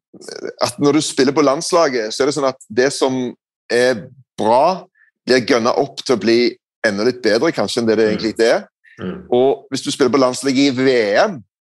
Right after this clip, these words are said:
Speaker 1: så blir det i hvert fall, eh, ganger med, med fire. Så ja, jeg hadde et par bra redninger, eh, i, eh, U S A,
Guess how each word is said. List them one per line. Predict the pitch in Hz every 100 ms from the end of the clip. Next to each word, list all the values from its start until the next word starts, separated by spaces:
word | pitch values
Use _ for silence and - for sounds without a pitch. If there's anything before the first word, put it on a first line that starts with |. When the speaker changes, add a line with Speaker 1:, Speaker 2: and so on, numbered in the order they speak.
| _
Speaker 1:
så | - 127
blir | 117 123
det | 131
i | 120
hvert | 117
fall, | - 131 120 117
eh, | 117 110 107 101 98 95 _ -
ganger | 104 98 113
med, | 110 110 104 101 - _ -
med | 107
fire. | - 87 87 101 107
Så | - 117 113 107
ja, | 117 123
jeg | 117
hadde | 113 104
et | 131 -
par | 110
bra | 113 113
redninger, | 107 85 113 113 110 98
eh, | 104 104 98
i, | 80 101 104
eh, | 101 95 98 - 107
U |
S | 104
A, | 104 104 127